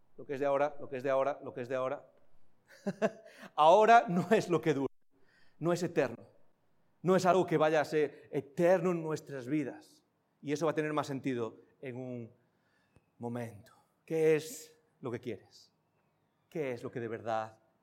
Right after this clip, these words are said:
deseas? Esta pregunta es tan importante, tan importante, que tiene que ver incluso con tu destino eterno. ¿Alguien ha leído alguna vez este libro?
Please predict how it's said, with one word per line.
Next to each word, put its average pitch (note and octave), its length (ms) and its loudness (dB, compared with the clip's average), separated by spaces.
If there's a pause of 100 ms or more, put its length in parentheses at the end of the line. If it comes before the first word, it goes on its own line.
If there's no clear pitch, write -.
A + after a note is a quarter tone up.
deseas? G#2 680 -16 (3000)
Esta - 220 -14
pregunta D#3+ 220 -4
es - 60 -14
tan D#3 140 -6
importante, B2+ 640 -12 (400)
tan C#3 160 -10
importante, A#2+ 580 -10 (560)
que A#2 520 -6 (1600)
tiene D#3+ 200 -6
que E3 100 -8
ver C#3 140 -6
incluso C3 460 -10
con A#2 160 -12
tu B2+ 80 -12
destino A#2+ 420 -10
eterno. A2 300 -12 (640)
¿Alguien G#3+ 280 -4
ha - 20 -4
leído G3 200 -2
alguna D3+ 180 -4
vez C3 100 -6
este B2+ 180 -10
libro? G#2+ 220 -8